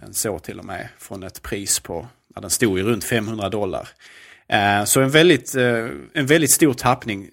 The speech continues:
speciellt då på ett så pass stort och etablerat företag som ju Apple trots allt är. Eh, köper man små, liksom mer volatila företag så är tio procent upp och ner kanske inte så mycket att orda kring.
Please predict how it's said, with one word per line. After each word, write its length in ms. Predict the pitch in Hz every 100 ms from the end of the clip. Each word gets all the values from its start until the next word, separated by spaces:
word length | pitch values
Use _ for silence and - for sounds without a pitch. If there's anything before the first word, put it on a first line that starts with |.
| 160
speciellt 580 | - 131 - 156 113
då 140 | - 156
på 200 | - 117
ett 100 | 107
så 140 | 135
pass 500 | 120 120 104 - - _ _ _ _ _ _ _ _ _ _ _ _
stort 600 | - - - 175 127 -
och 80 | 131
etablerat 680 | 117 - 127 123 113 101 101
företag 640 | - 131 143 107 104 92
som 220 | - 95
ju 60 | 98
Apple 320 | 104 - 92
trots 340 | 87 104 92 101
allt 220 | 90 -
är. 320 | 120 73 - - -
Eh, 300 | - - -
köper 300 | 120 131 120
man 140 | 117 117
små, 680 | - - 131 113 110 117 113 - - - - -
liksom 640 | 98 101 101 - 98 98
mer 580 | - 110 107 98 92 90 - 50 50 - _ -
volatila 540 | 123 110 - 120 101
företag 560 | 104 139 139 123 107 104
så 100 | 101
är 60 |
tio 260 | 101 - 104
procent 300 | 101 113 104
upp 120 | 104
och 60 | 107
ner 120 | 101
kanske 280 | 95 101 110
inte 100 | 113
så 120 | -
mycket 280 | 104 - 92
att 200 | 85 -
orda 320 | 127 113 101
kring. 300 | 82 95 95